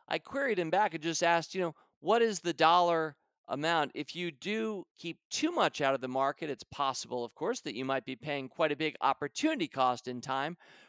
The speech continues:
for keeping so much out of the market that you didn't have enough in the market. But Frank rightly responded this way. He said, "This is a personal decision.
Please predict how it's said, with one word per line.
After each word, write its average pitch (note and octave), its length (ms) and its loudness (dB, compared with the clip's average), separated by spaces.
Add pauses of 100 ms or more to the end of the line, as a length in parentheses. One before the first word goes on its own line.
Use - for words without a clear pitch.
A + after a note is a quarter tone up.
for D#3 120 -8
keeping F3 380 -4
so C4 220 2
much G3 240 2
out E3+ 120 4
of D3 80 -2
the D3+ 60 -4
market E3+ 420 0 (300)
that D3 100 -2
you E3+ 80 -6
didn't F#3 200 -2
have F3 180 -2
enough D#3+ 220 0 (420)
in C4+ 220 -2
the F3 80 4
market. C3+ 480 -2
But D3+ 200 4 (240)
Frank A3+ 340 0
rightly E3+ 400 4
responded D3+ 540 0
this D#3+ 240 -4
way. C3+ 180 0
He D#3 120 -6
said, F3+ 420 0
"This A3 200 -2
is G3+ 140 -4
a F3+ 60 0
personal F3 600 -4
decision. A#2 560 -6